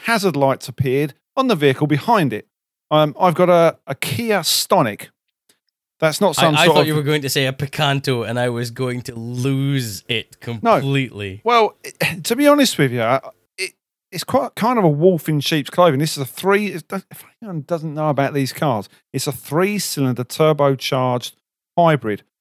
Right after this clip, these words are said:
Speaker 1: I didn't know it was a hybrid until my son lifted up the boot and then lifted the carpet up, and he went, "That's a hybrid." I said, "I wonder what that was." Big battery pack in it. And that doesn't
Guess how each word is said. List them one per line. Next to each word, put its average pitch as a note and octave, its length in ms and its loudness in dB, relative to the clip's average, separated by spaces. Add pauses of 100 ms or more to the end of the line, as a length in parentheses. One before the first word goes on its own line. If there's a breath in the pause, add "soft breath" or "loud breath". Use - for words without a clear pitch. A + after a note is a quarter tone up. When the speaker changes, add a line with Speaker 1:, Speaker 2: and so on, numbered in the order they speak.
(120)
Speaker 1:
I D#3+ 80 2
didn't A3 140 -2
know G#3 60 0
it F#3 40 2
was D3 60 -2
a C#3+ 80 4
hybrid C3 360 2
until A2+ 200 -6
my C3 100 -2
son B2+ 400 -2
lifted C#3 300 -2
up B2 140 -4
the A#2+ 80 -8
boot A2+ 480 0 (340)
and B2 80 -4
then B2 160 0
lifted C3 240 -2
the B2 60 -10
carpet D3 340 4
up, G#2+ 100 4
and G#2+ 80 -4
he A2 60 -4
went, G#2+ 260 -6
"That's C3 140 -4
a G#2+ 60 -6
hybrid." B2 400 2 (240)
I - 20 -16
said, A#2 140 -12
"I B2 40 -4
wonder C3+ 160 -2
what F#2 100 -2
that E2+ 100 -4
was." D#3 260 2 (380)
Big B2+ 160 -6
battery B2+ 320 -2
pack G2 300 -14
in - 100 -20
it. B2 100 -14 (720)
And B2+ 140 0
that F3+ 120 0
doesn't C#3+ 260 -6